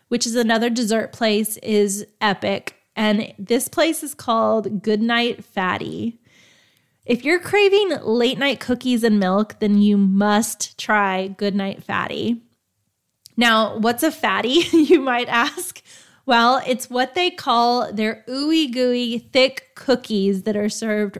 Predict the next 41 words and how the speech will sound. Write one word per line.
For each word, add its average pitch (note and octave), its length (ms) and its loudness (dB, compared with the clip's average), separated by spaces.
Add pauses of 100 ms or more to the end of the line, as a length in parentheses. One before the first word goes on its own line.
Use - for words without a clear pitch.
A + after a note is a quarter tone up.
right G#3 400 2
out G#3 160 2
of F#3+ 80 -4
the F#3 160 -6
oven. - 520 -4 (520)
Goodnight C4+ 420 0
Fatty A#3 420 0
is A3 280 0
a G#3 160 2
late G#3+ 400 0
night A3+ 360 0
cookie A3+ 380 -4
shop F3+ 500 -2
that G#3+ 200 -6
serves G#3+ 400 -2
gourmet C4+ 580 0
cookies G#3+ 640 -2
paired G#3+ 560 -2
with G3+ 360 -4
soft G#3+ 320 -2
serve B3+ 240 0
ice G3+ 280 0
cream G#3 400 0
and F#3+ 260 2
milk. - 380 -8 (400)
It's A3+ 200 -2 (140)
only B3+ 360 2
open B3+ 300 4
on B3 140 6
the A3 60 6
weekends, A#3 720 0 (340)
and A3+ 280 0
every B3 400 0
weekend B3+ 580 0
there's G#3+ 180 0
a A3 80 2
new G#3 340 2
line G3 540 -2
of F#3+ 200 -4
just - 460 -6
three A#3+ 520 -2